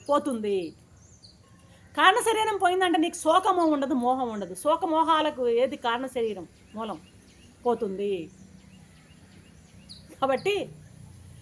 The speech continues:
ఇక్కడ మళ్ళీ ఒక సందేశం చెప్తున్నాడు మహర్షి, "ఓ జీవుడా, నీవు వాస్తవంగా సచ్చిత్తానంద స్వరూపానివని తెలుసుకోవయ్యా." నేను మళ్ళీ చెప్తున్నాను, నీవు సచ్చిత్ ఆనంద స్వరూపమే, నువ్వు వేరు కాదు.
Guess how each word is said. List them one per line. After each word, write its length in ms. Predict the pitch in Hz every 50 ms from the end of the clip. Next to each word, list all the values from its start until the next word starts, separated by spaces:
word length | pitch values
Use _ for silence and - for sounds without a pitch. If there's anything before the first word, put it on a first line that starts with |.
| - - - - -
ఇక్కడ 180 | 233 233 226
మళ్ళీ 240 | 220 226 226 233 262
ఒక 200 | 277 269 254 -
సందేశం 500 | - - 240 247 254 285 294 302 320 294
చెప్తున్నాడు 500 | 285 269 - - 294 302 302 294 277 254 - - - - 214
మహర్షి, 380 | 233 262 262 - 311 262 196 - - - - - - 214
"ఓ 120 | 233 254
జీవుడా, 720 | 208 220 262 269 269 285 277 320 349 359 359 330 233 190 - - - - - - - - -
నీవు 300 | 254 302 330 311 302 262
వాస్తవంగా 880 | 240 254 277 320 392 - - - 403 381 370 359 349 330 311 330 302
సచ్చిత్తానంద 920 | 311 - - 359 381 - - - 359 370 370 - 339 311 311 311 311 294 294
స్వరూపానివని 920 | 302 302 - 277 262 285 339 349 - 349 320 302 302 285 285 277 269 262
తెలుసుకోవయ్యా." 1080 | - 247 247 254 - - 285 277 262 262 247 247 240 233 226 247 277 294 294 269 226 202
నేను 200 | 202 214 214 202
మళ్ళీ 260 | 214 220 226 240 247
చెప్తున్నాను, 680 | 220 233 214 - - 208 196 202 190 190 190 180 165 - - - - - - -
నీవు 200 | 254 320 339 320
సచ్చిత్ 720 | 311 - - 359 403 392 392 - - - 370 403 - -
ఆనంద 340 | 302 262 285 311 339 339 311
స్వరూపమే, 1040 | 320 311 - - 311 311 311 392 453 453 440 370 320 277 277 285 285 277 262 240 214
నువ్వు 220 | 220 240 233 214 240
వేరు 180 | 233 247 262
కాదు. 640 | 294 - 240 220 208 202 202 208 208 202 196 180